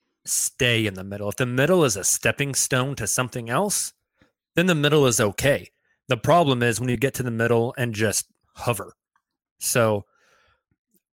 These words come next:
I'm happy with what's happened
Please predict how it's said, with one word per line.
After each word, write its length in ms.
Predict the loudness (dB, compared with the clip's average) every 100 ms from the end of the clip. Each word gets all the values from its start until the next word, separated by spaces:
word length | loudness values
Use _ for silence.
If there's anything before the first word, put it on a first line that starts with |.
| _ _ _ _ _ _ _ _
I'm 240 | 0 2 2
happy 540 | 0 0 2 0 -2 -2
with 200 | -2 0
what's 440 | 0 0 -2 -6
happened 500 | 0 0 2 -2 -2